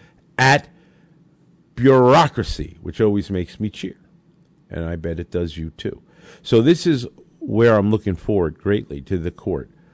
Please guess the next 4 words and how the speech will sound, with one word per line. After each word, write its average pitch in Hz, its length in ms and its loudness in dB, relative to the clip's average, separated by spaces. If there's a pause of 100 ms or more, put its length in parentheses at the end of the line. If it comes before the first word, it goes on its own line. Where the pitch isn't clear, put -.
(320)
hopefully 120 760 0 (1300)
knocking 135 640 0
down 104 500 -2 (500)
the 90 420 -2